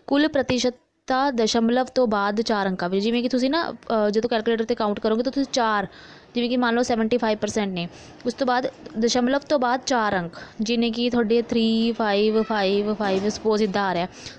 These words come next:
ਪੂਰਾ ਇੱਦਾਂ ਮੈਂਸ਼ਨ ਕਰ ਦੇਣਾ, ਠੀਕ ਹੈ। ਆਹ ਦਸ਼ਮਲਵ ਤੋਂ ਬਾਅਦ ਚਾਰ ਅੰਕ ਹੋ ਗਏ। ਨੈਕਸਟ ਤੁਸੀਂ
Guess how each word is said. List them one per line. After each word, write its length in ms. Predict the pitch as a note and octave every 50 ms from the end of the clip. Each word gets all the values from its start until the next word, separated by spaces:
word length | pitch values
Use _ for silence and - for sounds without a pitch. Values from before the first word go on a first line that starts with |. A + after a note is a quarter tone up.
| - - A#3 -
ਪੂਰਾ 220 | C4 C4+ C#4+ C#4
ਇੱਦਾਂ 220 | C4+ A3 G#3+ A3+
ਮੈਂਸ਼ਨ 300 | A3 G#3 G3 F#3+ G#3+ G#3
ਕਰ 160 | G3 G3+ F3+ E3
ਦੇਣਾ, 260 | D#3 D#3 D3+ D3 D#3+
ਠੀਕ 180 | E3 B3 B3+
ਹੈ। 80 | F4 F4 F4 - - - - - - - - - - -
ਆਹ 140 | G#3+ G3+
ਦਸ਼ਮਲਵ 340 | G3+ G#3 G3+ - A3 G#3+ G#3+
ਤੋਂ 120 | G#3 G#3+ G#3+
ਬਾਅਦ 120 | G#3 G3+
ਚਾਰ 240 | - G3+ F#3 F3 F3+
ਅੰਕ 160 | F3+ F3+ -
ਹੋ 100 | G3+ F3+
ਗਏ। 140 | E3 D3 D3 - - - - - - - - - - - - - - - - _ _ _ _ _ _ _ _ _ _ _ _ _ _ _ _ _ _ _ _ _ _ -
ਨੈਕਸਟ 420 | A#3+ B3 B3+ C#4 C#4 - - -
ਤੁਸੀਂ 400 | C#4 - C4+ A#3+ - C4 C4 C#4